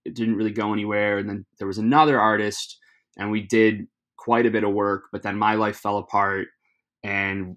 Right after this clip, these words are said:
it, it had to go on hold for, like, a year. And so when we came back to it a few years ago, he was already, he, he, you know, he had moved on to some, to some other things, totally understandably.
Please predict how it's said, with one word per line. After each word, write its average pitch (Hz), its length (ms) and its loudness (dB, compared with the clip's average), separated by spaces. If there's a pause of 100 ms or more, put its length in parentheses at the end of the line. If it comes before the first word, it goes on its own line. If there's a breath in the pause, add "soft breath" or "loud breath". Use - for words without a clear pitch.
(120)
it, - 260 -8
it 85 300 -4
had 107 160 2
to 110 60 0
go 107 80 0
on 101 120 0
hold 101 280 -6
for, 98 140 -8
like, 95 220 -6
a 92 40 -14
year. 95 580 -6
And - 140 -10
so 113 120 -6
when 101 120 -6
we 98 80 -10
came 92 220 -14
back 143 380 0
to 110 120 -2
it 98 60 0
a 95 60 -6
few 98 160 -12
years 110 280 0
ago, 101 420 -6 (520 soft breath)
he 117 180 2
was 110 140 2
already, 107 380 2
he, 107 220 -8
he, 107 260 -6
you 110 80 -2
know, 98 140 -4
he 107 100 -6
had 107 100 -4
moved 101 180 -6
on 98 200 -4
to 92 80 -18
some, 90 180 -12 (160)
to 95 100 -18
some 98 180 -10
other 95 140 -6
things, 147 280 -4
totally 135 260 -2
understandably. 101 720 -8